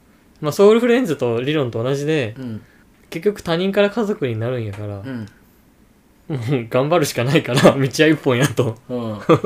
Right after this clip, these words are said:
Speaker 2: え、まあ、あとは、
Speaker 1: うん。
Speaker 2: でも両親の目線で見たら、
Speaker 1: うん。
Speaker 2: 言ってほしいよね。
Speaker 1: まあ、親サイドから見たら、
Speaker 2: そう。うん。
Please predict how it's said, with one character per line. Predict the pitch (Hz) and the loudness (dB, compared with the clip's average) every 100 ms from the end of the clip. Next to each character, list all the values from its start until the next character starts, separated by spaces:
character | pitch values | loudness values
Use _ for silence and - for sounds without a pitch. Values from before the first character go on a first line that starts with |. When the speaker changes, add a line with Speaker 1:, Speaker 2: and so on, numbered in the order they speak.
| - - - | -6 -8 -4
Speaker 2:
え、 | |
ま | 240 | -2
あ、 | 226 - - - | -2 -6 -20 -12
あ | - 214 | -8 -6
と | 202 | -4
は、 | 202 208 - - | -2 -2 -4 -10
Speaker 1:
う | 131 | -6
ん。 | 123 110 104 | -4 -4 -6
Speaker 2:
で | 185 | -12
も | 175 170 | -12 -6
両 | 254 370 | -6 -6
親 | - 208 | -8 -8
の | 165 | -6
目 | 151 | -6
線 | 165 160 | -8 -8
で | 156 | -6
見 | 160 | -8
た | 151 | -6
ら、 | 127 127 110 | -2 -2 -4
Speaker 1:
う | 135 127 117 | -4 -2 -2
ん。 | |
Speaker 2:
言 | 107 | -4
っ | |
て | 127 | -6
ほ | 127 | -6
し | 117 | -6
い | 117 | -10
よ | 98 | -8
ね。 | 101 135 - _ _ _ _ _ _ _ _ | -10 -12 -14 _ _ _ _ _ _ _ _
Speaker 1:
ま | 151 | -4
あ、 | 143 | 2
親 | 180 233 240 - | 2 2 0 -6
サ | - 247 | -2 0
イ | 233 | 0
ド | 196 | -2
か | 156 | -2
ら | 147 | -2
見 | 143 131 | 0 -2
た | 135 | 0
ら、 | 143 143 123 | 0 2 0
Speaker 2:
そ | |
う。 | 120 | -4
う | |
ん。 | 107 | -8